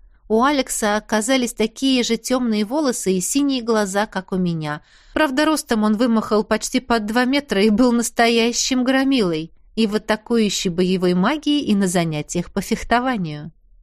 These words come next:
"Что вы так долго?" — спросил он, проследив глазами, как Лиззи заняла своё место по правую сторону трибуны, отведённую для пятого курса целителей.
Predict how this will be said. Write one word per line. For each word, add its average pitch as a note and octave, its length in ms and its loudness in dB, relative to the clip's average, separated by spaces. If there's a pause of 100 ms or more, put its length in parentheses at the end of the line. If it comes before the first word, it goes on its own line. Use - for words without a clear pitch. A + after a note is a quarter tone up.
(600)
"Что - 220 -4
вы G3+ 80 2
так G3 220 -2
долго?" — E3+ 400 -2 (360)
спросил F3+ 600 -2
он, G#3 140 0
проследив F#3 540 -2
глазами, F#3 520 0
как F#3 280 -4
Лиззи A3+ 380 0
заняла G#3 460 -2
своё G3+ 320 -2
место A#3+ 340 -6
по G3+ 140 -2
правую A3 400 -2
сторону G3+ 420 -4
трибуны, G#3 560 -2 (300)
отведённую F#3+ 720 0
для F3 160 -2
пятого F#3 400 -6
курса F3 320 -8
целителей. E3+ 840 -4